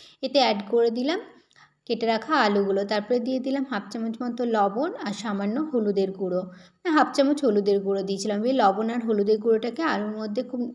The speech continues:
সুন্দরভাবে নাড়াচাড়া করে মিশিয়ে দেওয়ার পরে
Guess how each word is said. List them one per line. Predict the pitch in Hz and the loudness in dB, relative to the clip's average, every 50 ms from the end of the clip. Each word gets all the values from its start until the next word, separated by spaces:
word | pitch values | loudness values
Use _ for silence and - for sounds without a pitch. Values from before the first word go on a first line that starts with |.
| - 247 | -10 -16
সুন্দরভাবে | - - 220 214 214 214 214 220 226 233 | -12 -10 -8 -6 -4 -4 -2 -2 -2 -4
নাড়াচাড়া | 240 220 202 190 202 202 220 214 - | -4 -4 -4 -4 -4 -4 -6 -6 -6
করে | - - 240 247 | -4 -4 -2 -2
মিশিয়ে | 226 214 202 196 - - 233 | -2 -4 -4 -4 -4 -4 -2
দেওয়ার | 220 226 233 233 240 226 | -2 -2 -2 -2 -2 -4
পরে | 233 - 226 220 233 | -4 -2 0 2 2